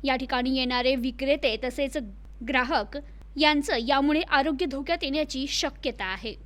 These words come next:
तर या ठिकाणी विक्रीस बसण्याकरिता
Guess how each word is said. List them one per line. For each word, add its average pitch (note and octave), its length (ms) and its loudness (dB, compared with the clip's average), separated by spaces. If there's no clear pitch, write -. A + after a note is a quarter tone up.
तर D4+ 100 2
या G4 140 10
ठिकाणी G4+ 380 6
विक्रीस A#3 500 2
बसण्याकरिता C#4+ 880 0